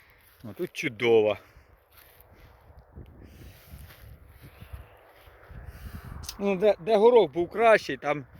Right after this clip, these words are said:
от знаю, горох був точно такий густющий, тут два рази пересіви були. Тут і пшеничка ди-,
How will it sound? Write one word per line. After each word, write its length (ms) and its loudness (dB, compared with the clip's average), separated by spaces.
от 200 -14
знаю, 280 0
горох 280 6
був 160 -8
точно 340 -2
такий 280 -2
густющий, 640 -8
тут 140 -18
два 140 0
рази 240 0
пересіви 580 0
були. 300 -8
Тут 160 -12
і 60 4
пшеничка 560 -2
ди-, 160 -10